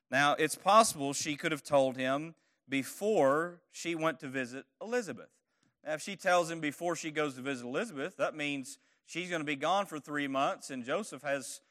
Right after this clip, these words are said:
a few months to stew on this and be thinking through what's gonna happen. But if she was to come back, if she hadn't told him, and she comes back after that, that means that Mary would have been about three to four months pregnant.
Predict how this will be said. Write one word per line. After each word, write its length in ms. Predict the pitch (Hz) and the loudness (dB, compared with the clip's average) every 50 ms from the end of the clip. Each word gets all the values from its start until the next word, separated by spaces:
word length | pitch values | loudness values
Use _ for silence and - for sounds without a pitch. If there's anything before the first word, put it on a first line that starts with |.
| _ _ | _ _
a 60 | 120 113 | -14 -10
few 200 | - 156 175 160 | -8 -8 -6 -2
months 340 | 160 175 202 208 - - | 2 2 2 2 0 -4
to 100 | - 139 | -12 -10
stew 500 | - - - - - 175 240 254 196 127 107 | -10 -8 -8 -6 -6 -6 -6 -4 -6 -8 -8
on 180 | 101 101 98 | -10 -12 -14
this 260 | 98 92 85 80 - - | -16 -18 -18 -18 -20 -20
and 160 | 110 101 101 | -20 -16 -10
be 120 | 110 139 143 | -6 -6 -6
thinking 420 | - - 180 196 214 - 180 160 | -6 -6 -8 -8 -6 -6 -10 -10
through 220 | - 190 226 226 | -8 -8 -6 -4
what's 180 | 160 143 139 - | -4 -4 -6 -6
gonna 220 | - 175 175 165 | -6 -4 -2 -2
happen. 380 | 170 185 202 214 - 170 113 - - _ _ _ _ _ _ _ _ _ | 0 0 0 0 -2 -4 -8 -8 -8 _ _ _ _ _ _ _ _ _
But 120 | - 180 | 6 6
if 120 | 202 196 170 | 6 6 4
she 200 | - 220 233 240 | 2 2 2 2
was 240 | 233 214 202 180 - | 4 2 2 2 0
to 160 | - 175 170 | -2 -2 -2
come 260 | - 196 202 202 190 | 0 0 0 2 6
back, 300 | 185 190 214 233 - - | 8 8 10 10 8 6
if 80 | 151 - | 2 -6
she 140 | - 180 | -4 0
hadn't 340 | 165 196 226 269 - 220 - | 4 6 6 6 6 2 -4
told 260 | - 170 156 143 143 | 0 2 2 4 2
him, 120 | 160 185 196 | 0 0 -2
and 80 | 165 | -4
she 100 | - 170 | -6 -6
comes 240 | 151 196 190 185 165 | -4 -4 -4 -4 0
back 240 | 156 175 170 165 - | 2 4 4 4 4
after 380 | 185 208 247 269 254 - 175 151 | 4 4 4 2 2 -2 -6 -4
that, 400 | 127 117 113 131 165 196 - - _ _ _ _ _ - | 0 2 4 4 4 4 2 -2 _ _ _ _ _ 6
that 240 | 147 190 185 160 190 | 8 8 8 8 4
means 400 | 180 170 175 185 190 185 160 151 | 2 2 2 0 -2 -6 -4 0
that 180 | 160 165 147 | 0 0 2
Mary 260 | 160 160 180 214 214 190 | 2 2 4 4 4 2
would 140 | 165 165 | 0 0
have 100 | 156 147 | -2 -2
been 140 | 147 160 165 | -2 -2 -2
about 460 | 160 151 156 180 202 - - - _ | 2 4 4 4 4 4 -2 -8 _
three 240 | - 156 170 190 185 | -8 -4 -2 -2 -2
to 60 | 165 | -4
four 220 | 147 - 180 190 180 | -6 -4 -2 -2 -2
months 260 | 175 185 202 196 - | -2 -2 -4 -4 -6
pregnant. 500 | - - 190 202 233 247 - 247 165 - | -8 -2 0 0 0 0 -2 -10 -12 -12